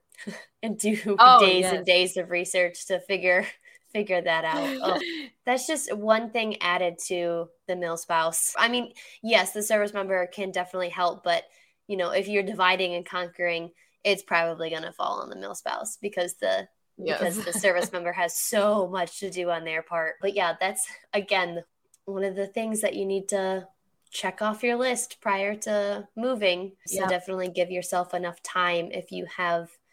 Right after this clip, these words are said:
Speaker 1: this coming up, set aside some time to research and figure out, yeah, even the,
Speaker 2: Mm-hmm.
Speaker 1: the kennel size. 'Cause, you know, you said small enough for Delta, but big enough for the international. That's just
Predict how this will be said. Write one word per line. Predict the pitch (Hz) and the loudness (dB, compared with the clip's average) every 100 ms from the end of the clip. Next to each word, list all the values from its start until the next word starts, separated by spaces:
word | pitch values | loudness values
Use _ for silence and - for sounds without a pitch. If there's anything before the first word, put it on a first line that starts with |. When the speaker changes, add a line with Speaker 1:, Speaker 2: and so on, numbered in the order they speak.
| _ _ - | _ _ -16
Speaker 1:
this | 175 175 170 - - | 2 4 4 2 -2
coming | - 185 175 | -2 -2 4
up, | 170 165 - _ - | 2 2 -8 _ -10
set | - 190 | -2 0
aside | 180 185 175 175 | 0 2 0 0
some | 175 | -8
time | 175 175 170 | -4 -4 -4
to | - 170 | -4 -6
research | 170 185 185 175 170 - - | -4 -4 -2 0 0 -2 -4
and | 165 175 | -4 -4
figure | - 175 170 | -4 -2 4
out, | 170 165 165 | 6 6 6
yeah, | 190 202 | 4 4
even | 170 190 202 | 2 -2 -2
the, | 196 | -2
Speaker 2:
Mm-hmm. | 185 - - | -4 -8 -10
Speaker 1:
the | 196 | -8
kennel | - 180 240 | -4 -2 -2
size. | 185 - - - - | -2 -6 -6 -10 -2
'Cause, | 180 170 - | -2 -2 -6
you | 196 | 0
know, | 175 170 | 0 0
you | 196 190 | 0 -2
said | 190 170 170 - _ _ - | 4 4 4 -8 _ _ -8
small | - 214 196 208 | -4 2 6 6
enough | 226 220 220 - - | 6 4 2 -4 -6
for | 202 196 | -2 0
Delta, | 196 220 233 214 220 | 2 2 2 0 0
but | 190 180 | 0 0
big | 190 190 | 2 2
enough | 185 175 180 | 2 -2 -2
for | 196 | -4
the | 190 | -4
international. | 180 180 175 165 - 180 170 | -6 -6 -2 -4 -4 -8 -2
That's | 180 - - | 0 0 0
just | 180 175 - - | -2 -2 -6 -10